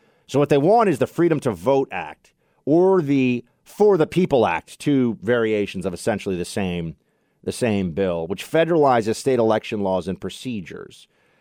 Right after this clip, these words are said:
And so this just tramples on states' abilities to set their own voting procedures. Where should the polling places be?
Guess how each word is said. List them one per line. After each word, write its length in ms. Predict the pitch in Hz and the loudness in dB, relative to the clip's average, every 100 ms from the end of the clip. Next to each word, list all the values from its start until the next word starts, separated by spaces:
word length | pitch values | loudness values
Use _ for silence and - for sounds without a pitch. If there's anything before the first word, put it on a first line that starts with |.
| _ - | _ -4
And 180 | 113 113 | -4 -2
so 180 | 123 | -2
this 200 | 113 139 | 0 -2
just 240 | - 123 - | -2 -8 -8
tramples 560 | - 147 175 143 113 | -4 0 0 0 -2
on 200 | 110 101 | -2 -4
states' 500 | 95 - 214 170 - - | -4 -2 0 0 -2 -8
abilities 540 | 98 92 90 101 - | -4 -2 -2 -4 -6
to 160 | - 113 | -8 -8
set 420 | - 123 110 - _ _ | -6 -2 -2 -4 _ _
their 180 | 120 113 | 0 2
own 160 | 101 98 | 0 -2
voting 260 | 196 208 | -2 -4
procedures. 520 | 156 - 214 139 80 _ _ - | -6 -6 -6 -6 -10 _ _ -10
Where 340 | 90 117 127 | -2 0 0
should 280 | - 277 220 | -2 -4 -4
the 60 | |
polling 380 | - 123 107 98 | -4 -2 0 -2
places 400 | 101 92 - 85 | -4 -6 -8 -14
be? 360 | - 90 - | -12 -12 -12